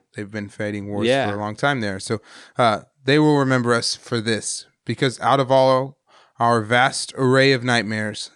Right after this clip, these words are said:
Speaker 1: this is the one we choose for ourselves. We go forward like a breath exhaled from the earth,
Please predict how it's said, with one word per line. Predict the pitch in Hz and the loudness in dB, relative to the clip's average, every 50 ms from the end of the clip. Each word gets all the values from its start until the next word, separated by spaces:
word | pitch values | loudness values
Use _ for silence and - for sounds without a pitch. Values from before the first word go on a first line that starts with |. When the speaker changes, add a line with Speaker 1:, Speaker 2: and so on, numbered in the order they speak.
| _ | _
Speaker 1:
this | - 127 117 - | -8 -8 -4 -2
is | 135 123 117 | -2 0 0
the | 131 | 0
one | 123 120 120 120 117 117 | 0 2 2 0 0 0
we | 117 113 | -2 -2
choose | - - - 120 110 107 104 - | -4 -4 -2 -2 -2 -2 -4 -4
for | - 117 110 | -2 0 0
ourselves. | 107 104 101 - - 110 101 104 101 98 - - - - _ _ - - - - - _ _ _ _ | 0 0 -2 -4 -6 -6 -8 -8 -10 -14 -16 -18 -20 -20 _ _ -20 -20 -20 -20 -20 _ _ _ _
We | - 120 117 | -2 -2 0
go | 113 147 151 151 | 2 4 4 4
forward | 143 - - 151 147 143 143 139 127 117 | 2 0 0 2 2 4 4 2 2 0
like | 127 113 104 | -2 -2 -2
a | 113 | -6
breath | 101 104 117 123 127 127 - - | -6 -2 0 0 0 0 -2 -6
exhaled | - 113 - - - - 131 131 131 127 131 120 | -10 -10 -8 -8 -4 0 2 4 4 4 2 0
from | - - 131 127 | -2 -4 -2 -2
the | 123 117 | -2 -2
earth, | 87 92 110 110 104 104 - - - | -2 -2 -4 -4 -4 -6 -10 -16 -20